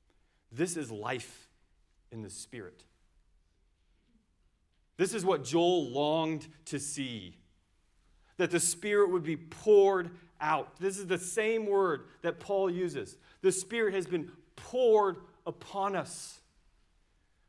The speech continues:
lavishly, far greater than we ever deserved. We deserved nothing. For him to give us just a little would have been enough, but he lavished us with God the Holy Spirit.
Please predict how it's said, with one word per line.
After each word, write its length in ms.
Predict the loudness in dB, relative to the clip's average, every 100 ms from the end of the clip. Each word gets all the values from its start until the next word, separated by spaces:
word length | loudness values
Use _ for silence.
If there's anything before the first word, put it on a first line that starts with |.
| _
lavishly, 920 | -14 -4 -2 0 -2 -4 -6 -4 -4 -6 -14 _ _ _ _ _ _ _ _ -4
far 260 | 2 2
greater 460 | 2 4 6 6 4
than 120 | 2
we 140 | 0
ever 220 | 0 0 -2
deserved. 680 | -2 -2 0 -2 -8 -14 -20 _ _ _ _ _ _ _ _ _ _ _ -6
We 100 | -4
deserved 380 | 0 0 0 2
nothing. 520 | 4 4 0 -8 -10 -20 _ _
For 140 | 0
him 140 | 0 -2
to 80 | -2
give 180 | 0
us 140 | 0 -2
just 240 | -6 -2
a 40 | -2
little 360 | 0 0 2
would 100 | 2
have 60 | 2
been 80 | 0
enough, 340 | 0 -2 -6 -20 -8
but 140 | -4 -2
he 160 | -2
lavished 840 | -4 -2 2 6 6 4 0 -2 -2
us 300 | -2 -4 -18 _ _
with 240 | 2 2 0 -18 _ _ _ _
God 360 | 4 4 4 0
the 60 | -4
Holy 260 | -2 -4
Spirit. 280 | -4 -6